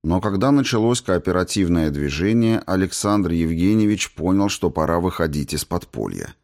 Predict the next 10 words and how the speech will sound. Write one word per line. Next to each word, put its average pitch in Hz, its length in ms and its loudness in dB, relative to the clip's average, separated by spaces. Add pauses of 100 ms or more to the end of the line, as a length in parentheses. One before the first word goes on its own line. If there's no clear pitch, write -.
(300)
В 87 100 -6
восемьдесят 139 720 2
восьмом 113 600 2
он 110 180 0
открыл 107 400 2
кооператив 95 720 0
с - 60 -10
трогательным 107 720 0
названием 85 640 0
«Саша». - 560 -4